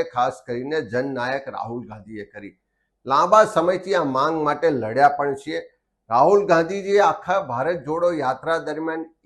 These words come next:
એક જ વાત કરી કે દેશના લોકોને સામાજિક ન્યાય મળવો જોઈએ. દેશના જે ગરીબ મધ્યમ વર્ગના લોકો છે, એસ સી, એસ ટી, ઓ બી સી માઇનોરિટીના લોકો છે, એને એની વસ્તીના પ્રમાણમાં સામાજિક, આર્થિક અને રાજકીય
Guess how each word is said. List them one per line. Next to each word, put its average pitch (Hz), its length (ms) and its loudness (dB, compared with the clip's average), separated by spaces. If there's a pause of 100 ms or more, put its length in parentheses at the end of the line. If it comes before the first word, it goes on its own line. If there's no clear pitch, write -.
એક 202 200 -2 (100)
જ 156 40 -4
વાત 135 260 6 (100)
કરી 131 220 -2 (500)
કે 139 60 -8
દેશના 180 560 -2
લોકોને 185 480 0
સામાજિક 165 640 -2
ન્યાય 147 320 2
મળવો 113 280 -4
જોઈએ. 92 300 -14 (300)
દેશના 170 480 -4
જે 190 160 -2
ગરીબ 151 460 -2
મધ્યમ 147 420 -2
વર્ગના 156 320 -2
લોકો 143 380 -4
છે, 135 220 -6
એસ 131 180 -10
સી, 170 160 -8
એસ 147 160 -4
ટી, 156 200 -10
ઓ 123 100 -4
બી 151 160 -6
સી 156 140 -10
માઇનોરિટીના 160 840 -2
લોકો 113 220 -8
છે, - 220 -20 (400)
એને 151 260 2
એની 208 360 6
વસ્તીના 214 600 -2
પ્રમાણમાં 165 640 0 (120)
સામાજિક, 170 580 0 (120)
આર્થિક 185 520 0
અને 175 240 0
રાજકીય 135 580 -2